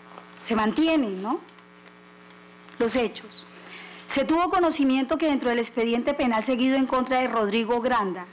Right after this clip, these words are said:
miembro de las farc, obraba una orden de batalla, Comisión Internacional de las farc, en donde se menciona a Jael Quiroga Carreño como delegada en otros países de las farc.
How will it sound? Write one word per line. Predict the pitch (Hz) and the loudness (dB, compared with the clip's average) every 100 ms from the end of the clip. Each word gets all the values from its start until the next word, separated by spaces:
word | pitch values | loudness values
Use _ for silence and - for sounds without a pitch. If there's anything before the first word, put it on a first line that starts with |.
| - - - | -20 -20 -2
miembro | 240 269 247 247 | 2 2 2 2
de | 247 | 2
las | 220 214 | 0 -2
farc, | - 208 254 - - - - 311 | -2 -2 -2 -10 -20 -20 -6 0
obraba | 262 320 359 370 | 2 4 4 4
una | 381 359 359 | 2 2 2
orden | 320 339 | 2 0
de | 330 | 2
batalla, | 277 262 302 240 202 185 - - - - - - - - - - - | 0 0 -2 -2 -6 -14 -20 -20 -20 -20 -20 -20 -20 -20 -20 -20 -6
Comisión | - 269 269 - 277 285 | 0 2 2 2 2 2
Internacional | 277 262 240 240 214 208 | 2 0 -2 -2 -4 -2
de | 233 | -2
las | 208 | -2
farc, | - 226 156 - - - - - - - 262 | -4 -4 -4 -8 -20 -20 -20 -20 -20 -6 0
en | 262 | 2
donde | 277 262 | 4 2
se | 262 | 2
menciona | 262 247 277 285 349 | 2 2 2 4 2
a | |
Jael | 339 311 277 285 277 | 2 2 2 0 0
Quiroga | 311 320 302 302 339 - - - | 0 2 2 2 -2 -8 -20 -2
Carreño | 285 262 262 262 233 214 208 - - - - - - - - - - - - - | 0 2 2 2 0 -4 -10 -16 -20 -20 -20 -20 -20 -20 -20 -20 -20 -20 -20 -6
como | - 285 285 | 0 2 4
delegada | 262 254 262 277 302 | 4 2 2 2 2
en | 294 320 | 4 4
otros | 320 269 247 | 2 -4 -6
países | 233 214 196 - 185 | -4 -4 -6 -12 -10
de | 202 | -8
las | 190 | -8
farc. | - 185 | -8 -10